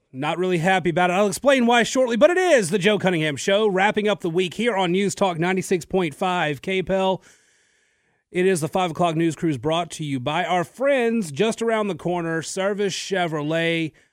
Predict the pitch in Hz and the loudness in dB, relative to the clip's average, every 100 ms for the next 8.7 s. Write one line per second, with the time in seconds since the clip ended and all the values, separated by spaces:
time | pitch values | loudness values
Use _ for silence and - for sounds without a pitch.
0 | _ _ - 165 208 196 175 165 160 123 | _ _ -14 -8 -4 -2 0 -2 -2 -4
1 | 127 - 151 131 120 165 143 135 135 147 | -8 -4 -4 -4 -6 -4 -4 -4 -2 -2
2 | 147 147 320 247 220 185 151 131 202 185 | 0 4 4 6 0 0 -4 -6 -4 -4
3 | - 170 143 127 117 170 180 160 151 170 | -4 -4 -4 -6 -4 -4 -4 -8 -4 -2
4 | 170 165 135 - 226 202 180 - - 294 | -2 -4 -6 -6 -6 -2 -4 -4 -2 2
5 | 294 220 190 190 151 160 175 170 156 151 | 2 0 0 0 0 -2 -2 0 0 -2
6 | 147 139 147 147 151 131 131 - 214 226 | -2 -2 -2 -2 -2 -4 -8 -4 -2 0
7 | 220 156 127 202 208 214 185 190 190 165 | 0 -2 -4 -2 -2 -2 -2 0 -2 -2
8 | 170 165 - 165 139 110 107 | -2 -2 -4 -2 -2 -4 -10